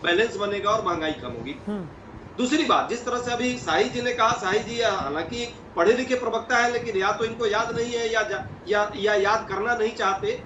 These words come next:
Speaker 2: हम्म।
Speaker 1: अ, वाजपेयी जी की सरकार में डीरेगुलेशन की जो पॉलिसी थी वो आई थी। दो हज़ार दस में हमने सिर्फ पेट्रोल पे वो किया था।
Speaker 2: हम्म।
Speaker 1: इनकी सरकार दो हज़ार पन्द्रह में
Speaker 2: हम्म।
Speaker 1: डीजल पर खत्म किया और जब दो हज़ार चौदह में हमने सरकार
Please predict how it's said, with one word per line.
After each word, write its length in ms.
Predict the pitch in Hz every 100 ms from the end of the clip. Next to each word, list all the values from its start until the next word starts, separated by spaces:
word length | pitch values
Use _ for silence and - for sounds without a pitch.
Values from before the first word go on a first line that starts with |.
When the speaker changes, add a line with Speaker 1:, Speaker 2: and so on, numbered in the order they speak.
| -
Speaker 2:
हम्म। 200 | 226 185
Speaker 1:
अ, 280 | 202 202 196
वाजपेयी 380 | 180 - 240
जी 100 | 262
की 120 | 254 254
सरकार 420 | 233 220 220 233
में 200 | 240 190
डीरेगुलेशन 1500 | 240 240 220 233 226 - 311 285 220 220 190 220 226 254
की 100 | 247
जो 140 | 233 226
पॉलिसी 420 | 185 175 202 262
थी 280 | 247 214 214
वो 60 |
आई 100 | 180
थी। 360 | 170 160 233 320 - -
दो 80 | 208
हज़ार 260 | 226 240 220
दस 260 | 233 254 254
में 80 |
हमने 240 | 240 247 247
सिर्फ 320 | 254 - 254
पेट्रोल 380 | - - 214 247
पे 160 | 269 247 - - -
वो 100 | 339
किया 280 | - 214 196
था। 380 | 190 202 - - -
Speaker 2:
हम्म। 100 | 233
Speaker 1:
इनकी 160 | 202 294
सरकार 400 | - 233 240 240
दो 100 | 233
हज़ार 200 | 240 240
पन्द्रह 400 | 240 214 247 277
में 300 | 247 170 - - -
Speaker 2:
हम्म। 180 | 240 175
Speaker 1:
डीजल 280 | 180 220 277
पर 180 | 269 262
खत्म 340 | - 226 202
किया 400 | 190 208 220 762 - -
और 140 | 220
जब 180 | 220 254
दो 120 | 226
हज़ार 300 | 233 247 240 -
चौदह 320 | 208 226 294
में 120 | 262
हमने 280 | 254 254 254 240 - -
सरकार 360 | 220 214 233